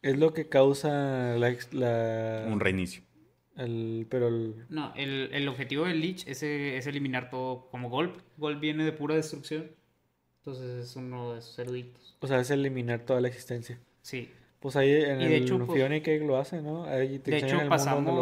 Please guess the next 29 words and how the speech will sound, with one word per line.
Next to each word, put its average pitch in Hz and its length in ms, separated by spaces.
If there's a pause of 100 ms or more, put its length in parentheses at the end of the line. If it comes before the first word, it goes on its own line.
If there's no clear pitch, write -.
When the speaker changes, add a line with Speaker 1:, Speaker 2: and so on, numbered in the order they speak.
Speaker 3:
pasamos, 120 160 (140)
pasamos 143 400
a 165 60
lo 143 140
que - 60
voy 131 220
a, 123 800
a - 220
la 117 100
otra 123 200
que 156 120
traigo. 131 220
Speaker 2:
Ah, - 20 (100)
bueno, 104 240
antes 113 260
de 135 120
que - 120
continúes, 104 520
Pato, 123 340
acá 95 540 (240)
dan 101 280
un 107 140
Speaker 3:
¿Qué? 110 80
Speaker 2:
dato 127 180
que 107 80
sí - 120
está 113 120
interesante: 101 560
que 87 220